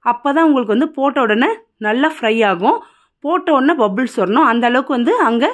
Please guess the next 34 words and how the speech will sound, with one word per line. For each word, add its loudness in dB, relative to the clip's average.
எண்ணெய் 2
வந்து 0
ஹீட் -2
ஆயிட்டே 0
இருக்கு. -4
இப்போ -4
வந்து 4
நம்ம 4
வந்து 2
ஏற்கனவே 0
ஊற 0
வச்சிருக்கோம்ல, -2
அதுல 2
இருந்து 0
ஃபர்ஸ்ட் -4
வந்து 0
ஒரு -2
லெக் -2
பீஸ் -4
எடுத்திருக்கேன். -4
எடுத்து -4
இந்த 6
மாவுக்குள்ள 2
சேர்த்துட்டு -2
ரொம்ப 0
அழுத்தம் 0
கொடுக்காம 0
ஃபர்ஸ்ட் -8
லேயர் 2
வந்து 2
லைட்டாவே -2
இந்த 4
மாதிரி 2
நம்ம -2